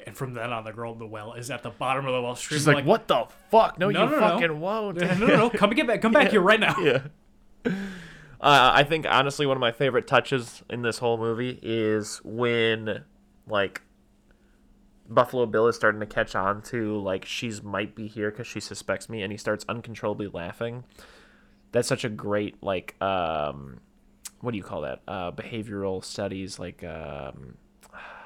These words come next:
Speaker 2: when you read people's body language. It's such a body, great, like, body language to, like, thing.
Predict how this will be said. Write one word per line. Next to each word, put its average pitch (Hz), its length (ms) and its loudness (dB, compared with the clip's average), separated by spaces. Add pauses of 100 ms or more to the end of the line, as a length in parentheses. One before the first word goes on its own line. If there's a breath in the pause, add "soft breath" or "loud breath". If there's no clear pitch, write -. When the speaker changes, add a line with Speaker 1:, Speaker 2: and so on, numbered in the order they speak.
(260 loud breath)
Speaker 2:
when 120 100 -10
you 117 80 -6
read 110 260 -8
people's 104 380 -8
body 127 280 2
language. 95 260 -6
It's 120 80 -12
such 147 140 0
a 131 40 -10
body, 110 300 0
great, 110 320 -4
like, 104 160 -4
body 104 200 -2
language 110 340 -6
to, - 100 -10
like, 110 220 -6
thing. 123 260 -6